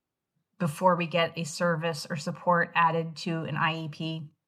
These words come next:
And in particular, I'm not talking about just, like, little accommodations and things. I'm talking about kind of the bigger stuff that definitely costs money, the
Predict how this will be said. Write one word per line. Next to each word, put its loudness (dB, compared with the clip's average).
And 8
in 6
particular, 6
I'm 12
not 8
talking 4
about 8
just, -4
like, -2
little 4
accommodations 2
and 6
things. 4
I'm 2
talking 0
about 4
kind 0
of -4
the 0
bigger 0
stuff 0
that -2
definitely 0
costs 0
money, 0
the -4